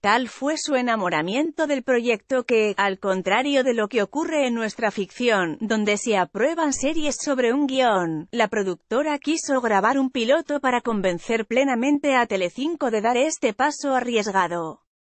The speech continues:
Y es que qué mejor cadena que Telecinco, la preferida por las señoras, para lanzarse con una serie así.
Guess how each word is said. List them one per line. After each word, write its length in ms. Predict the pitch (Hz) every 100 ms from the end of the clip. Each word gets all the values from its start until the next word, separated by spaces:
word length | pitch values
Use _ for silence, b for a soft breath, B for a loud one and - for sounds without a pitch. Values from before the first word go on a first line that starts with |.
| _ _ _ _ _
Y 220 | 226 190 233
es 200 | 294 -
que 140 | 190
qué 200 | 254 302
mejor 440 | 349 285 233 254
cadena 440 | - 185 302 311 285
que 160 | 247
Telecinco, 800 | 226 226 202 254 214 180 175 165
la 220 | 220 202
preferida 560 | 220 202 196 220 294 277
por 220 | 254 233
las 180 | 202 185
señoras, 840 | - 262 247 220 175 160 143 - -
para 160 | 233
lanzarse 680 | 208 190 175 220 254 - 240
con 200 | 220 202
una 200 | 226 214
serie 640 | - 240 262 262 240 226
así. 460 | 214 - 160 143